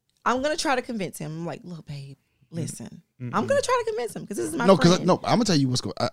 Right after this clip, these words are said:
Speaker 3: I'm, I
Speaker 2: Okay.
Speaker 3: don't think, I
Speaker 2: Okay,
Speaker 3: don't think a
Speaker 2: brother.
Speaker 3: man is gonna, I don't think a, a man, like, would want his woman to get into that because of the fact that there's a possibility, like C L said, I'ma have to handle him.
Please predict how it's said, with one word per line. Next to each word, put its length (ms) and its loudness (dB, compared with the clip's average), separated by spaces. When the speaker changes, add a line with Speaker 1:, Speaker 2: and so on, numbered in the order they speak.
Speaker 3:
I'm, 160 0
I 180 2
Speaker 2:
Okay. 120 6
Speaker 3:
don't 180 6
think, 300 4
I 60 0
Speaker 2:
Okay, 120 0
Speaker 3:
don't 200 6
think 160 6
a 40 0
Speaker 2:
brother. 140 4
Speaker 3:
man 360 6
is 120 2
gonna, 280 0
I 60 -2
don't 140 4
think 140 2
a, 160 -4
a 80 -2
man, 400 0
like, 160 -6
would 260 -2
want 240 0
his 380 0
woman 300 0
to 40 -4
get 240 -10
into 280 -2
that 240 0
because 760 0
of 240 -4
the 100 -12
fact 520 -8
that 260 -10
there's 220 -4
a 80 -10
possibility, 720 -6
like 200 -8
C 160 -4
L 120 -8
said, 260 -6
I'ma 220 2
have 220 -2
to 80 -10
handle 280 -8
him. 360 -10